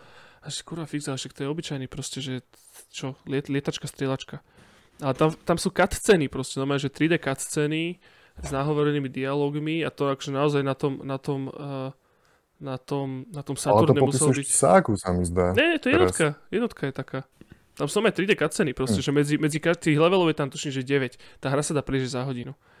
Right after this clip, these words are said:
Speaker 1: A iba preletíš, ale potom medzi tými levelmi máš normálne cutscény, niekoľko minútové a tie úplne ti ukazujú ten, eh, ten príbeh toho celého. A celý ten príbeh je proste, že OK, že však, však ten, eh,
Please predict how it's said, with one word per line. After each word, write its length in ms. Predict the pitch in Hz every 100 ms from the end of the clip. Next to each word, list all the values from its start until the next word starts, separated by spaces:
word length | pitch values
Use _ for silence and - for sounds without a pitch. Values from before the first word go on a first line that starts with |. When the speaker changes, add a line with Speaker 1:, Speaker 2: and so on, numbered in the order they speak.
| _ _ _
Speaker 1:
A 100 | _
iba 140 | 135 135
preletíš, 640 | - 139 143 - 170 185
ale 120 | -
potom 240 | 139 147 151
medzi 260 | 139 156
tými 200 | 175 170
levelmi 320 | 147 139 147 160
máš 220 | 135 135
normálne 180 | 135 131
cutscény, 560 | - 123 - 156 170
niekoľko 300 | 151 - 143
minútové 480 | 127 123 131 143 160
a 80 | 143
tie 220 | - 131
úplne 240 | - 139 139
ti 160 | -
ukazujú 300 | 135 139 135
ten, 260 | 131 139 131 - - - _ _
eh, 260 | - 135 131
ten 160 | -
príbeh 340 | 131 131 135 127
toho 220 | - 135
celého. 340 | 127 139 135 135
A 140 | 131
celý 160 | 180 180
ten 80 |
príbeh 240 | 151 160 147
je 60 |
proste, 220 | 147 139 147
že 120 | 143 135 -
OK, 300 | - 147 139
že 160 | 147 131
však, 120 | 135
však 160 | - 135 -
ten, 180 | 151
eh, 60 | 131